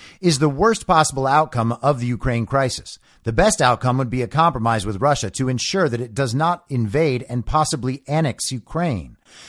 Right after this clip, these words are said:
By enabling the U S to avoid further entanglement in Europe, this would permit a more realistic balancing of key objectives, especially checking Chinese aggression in the Indo-Pacific with available resources and capabilities.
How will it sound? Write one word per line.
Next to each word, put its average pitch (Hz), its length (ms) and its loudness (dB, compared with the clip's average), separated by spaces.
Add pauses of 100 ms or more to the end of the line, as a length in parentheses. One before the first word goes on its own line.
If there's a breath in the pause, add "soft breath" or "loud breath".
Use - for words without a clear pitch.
(160 loud breath)
By 135 100 6
enabling 139 360 2
the 131 80 0
U 139 180 2
S 143 240 2
to 143 220 -2
avoid 123 440 -2
further 143 320 0
entanglement 117 540 -2
in 104 160 -2
Europe, 139 340 0
this 147 160 -4
would 156 100 -4
permit 151 380 -2
a 139 80 -4
more 143 260 0
realistic 151 640 -2
balancing 131 580 -2 (280 soft breath)
of 127 160 -6
key 156 160 -2
objectives, 120 600 -2 (280 loud breath)
especially 143 560 -2
checking 135 420 -2
Chinese 135 460 0
aggression 110 420 0
in 113 140 -2
the 113 140 -4
Indo-Pacific 127 920 -2 (300 loud breath)
with 202 260 4
available 117 580 0
resources 101 600 -2
and 85 100 -8
capabilities. 101 800 -6